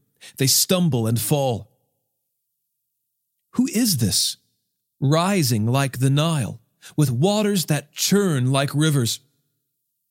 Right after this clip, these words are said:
Egypt rises like the Nile, and its waters churn like rivers. He boasts, "I will go up. I will cover the earth.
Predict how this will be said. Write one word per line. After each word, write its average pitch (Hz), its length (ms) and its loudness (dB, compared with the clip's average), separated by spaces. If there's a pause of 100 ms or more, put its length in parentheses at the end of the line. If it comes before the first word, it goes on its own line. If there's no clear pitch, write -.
(540)
Egypt 151 520 0 (500)
rises 180 640 0
like 143 380 -2
the 135 100 2
Nile, 123 420 -2 (520)
and 147 100 2
its 139 140 0
waters 135 500 0 (320)
churn 214 500 0
like 175 240 0
rivers. 123 440 0 (1200)
He 226 200 2
boasts, 135 640 -2 (840)
"I 151 220 2
will 151 140 0
go 156 220 2
up. 160 200 -4 (580)
I 165 300 0
will 160 180 0
cover 165 300 0
the 165 200 2
earth. 175 280 -4